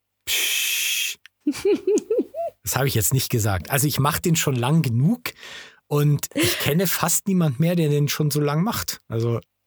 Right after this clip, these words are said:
Speaker 1: das werden irgendwie immer weniger.
Speaker 2: Nee. Tatsächlich, ich mach ihn ja erst in Anführungsstrichen zwölf Jahre, wenn ich die Ausbildung abziehe. Ähm, und selbst damit bin ich schon altes Eisen.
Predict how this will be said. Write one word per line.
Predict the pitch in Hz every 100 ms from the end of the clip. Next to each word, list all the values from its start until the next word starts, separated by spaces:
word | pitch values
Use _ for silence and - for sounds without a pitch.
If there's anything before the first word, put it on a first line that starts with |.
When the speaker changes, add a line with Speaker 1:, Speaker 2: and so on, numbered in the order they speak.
| _ _
Speaker 1:
das | - 117
werden | 139 151
irgendwie | 165 165 170
immer | 170 196 196
weniger. | 180 127 185
Speaker 2:
Nee. | 254 - _ - - -
Tatsächlich, | - 214 233 262 277
ich | 240 233
mach | 240 -
ihn | 247 220
ja | 208 208 214
erst | - 185 220 - -
in | 208 202 202 - -
Anführungsstrichen | 226 220 214 208 - - 208 240 311 - -
zwölf | - 247 -
Jahre, | - 180 185 208 370 _ _ _ _ -
wenn | 202
ich | 196
die | -
Ausbildung | - 202 - 185 190
abziehe. | 196 - - - 175 175 254 - _ - - - - _ _ -
Ähm, | 196 185 185 190
und | - 202
selbst | 208 208 208 -
damit | 196 220 190 -
bin | 185
ich | 165 175
schon | - 185
altes | - 180 190 -
Eisen. | 190 185 180 180